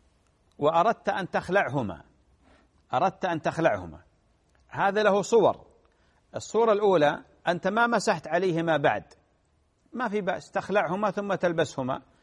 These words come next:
ما دمت على طهارة. الحالة الثانية أنت مسحت عليهما، مسحت عليهما ثم خلعتهما وأنت،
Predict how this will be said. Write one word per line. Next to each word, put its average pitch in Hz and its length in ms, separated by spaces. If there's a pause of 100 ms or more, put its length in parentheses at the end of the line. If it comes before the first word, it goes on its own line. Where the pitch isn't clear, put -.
(160)
ما 151 140
دمت 185 260
على 175 260
طهارة. 127 480 (920)
الحالة 220 360
الثانية 135 540 (680)
أنت 208 460
مسحت 185 460
عليهما، 160 640 (840)
مسحت 135 500 (800)
عليهما 127 640 (640)
ثم 214 340 (720)
خلعتهما 208 840
وأنت، 214 800